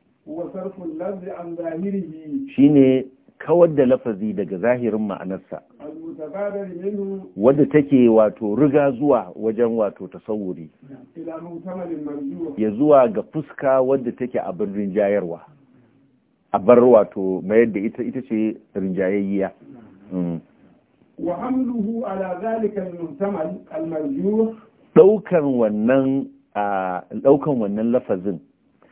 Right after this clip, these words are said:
Speaker 2: akan wannan abin da yake ɗaukan wannan fuska wadda take marar rinjaye
Speaker 1: بدليل
Speaker 2: saboda dalili
Speaker 1: اقتضى ذلك.
Speaker 2: da ya hukunta haka.
Speaker 1: كقوله صلى الله عليه وسلم،
Speaker 2: Kamar faɗinsa alaihi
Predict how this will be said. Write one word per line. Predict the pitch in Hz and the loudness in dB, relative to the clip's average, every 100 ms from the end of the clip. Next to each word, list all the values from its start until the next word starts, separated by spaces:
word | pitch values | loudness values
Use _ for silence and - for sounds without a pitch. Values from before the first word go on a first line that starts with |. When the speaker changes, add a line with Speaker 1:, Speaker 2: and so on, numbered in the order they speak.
| _ - | _ -6
Speaker 2:
akan | 90 110 139 120 | -4 4 4 6
wannan | 101 95 95 110 131 135 | 4 2 0 -2 -2 -4
abin | 101 110 123 | -6 -4 -4
da | 113 | -2
yake | 113 110 98 92 | -4 -6 -14 -10
ɗaukan | 110 110 101 90 | -12 -10 -12 -10
wannan | 87 104 110 - | -10 -10 -12 -14
fuska | - - 104 | -18 -8 -6
wadda | 185 185 110 98 | -4 -6 -8 -10
take | - 110 104 | -10 -10 -8
marar | 90 107 92 | -4 -2 -2
rinjaye | 95 104 113 139 165 156 - _ 135 | -4 -6 4 6 8 6 2 _ -18
Speaker 1:
بدليل | 151 151 156 175 190 185 170 139 110 | -16 -12 -12 -10 -8 -8 -6 -8 -4
Speaker 2:
saboda | 120 104 95 92 | -4 -2 -4 -4
dalili | 90 90 101 95 82 - _ - - | -6 -6 -4 -6 -8 -14 _ -20 -10
Speaker 1:
اقتضى | 196 - 165 175 170 | -8 -2 0 2 2
ذلك. | 185 175 143 - | 0 -2 -2 0
Speaker 2:
da | |
ya | 101 | 2
hukunta | 110 123 107 90 80 | 2 0 -4 -8 -8
haka. | 90 - - _ _ _ _ | -10 -10 -12 _ _ _ _
Speaker 1:
كقوله | 147 196 208 190 175 165 | -8 2 4 4 0 -2
صلى | 196 190 | -4 -4
الله | 170 180 175 | -4 -2 -4
عليه | 160 156 156 156 | -4 -6 -6 -4
وسلم، | 151 139 202 202 190 196 | -6 -2 -2 -2 -2 0
Speaker 2:
Kamar | 196 110 | 6 6
faɗinsa | - 160 170 139 131 107 95 - | 6 2 6 4 6 4 4 2
alaihi | 113 120 | 0 2